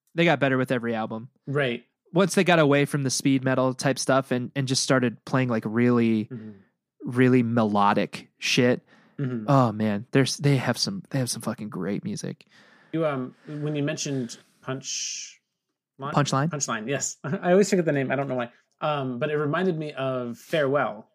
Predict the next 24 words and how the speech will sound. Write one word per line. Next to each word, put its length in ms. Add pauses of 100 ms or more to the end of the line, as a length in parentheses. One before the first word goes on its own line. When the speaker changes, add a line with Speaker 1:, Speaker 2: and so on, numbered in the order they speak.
Speaker 2:
Did 100
you 80
ever 80
listen 200
to 40
Farewell? 480
Speaker 1:
No. 320 (300)
Speaker 2:
Okay. 260 (440)
Um, 500 (260)
they 60
had 100
an 80
album, 500 (200)
uh, 260
Isn't 180
This 140
Supposed 200
to 60
Be 60
F-, 60 (140)
and 80
it 40
had 140
some 200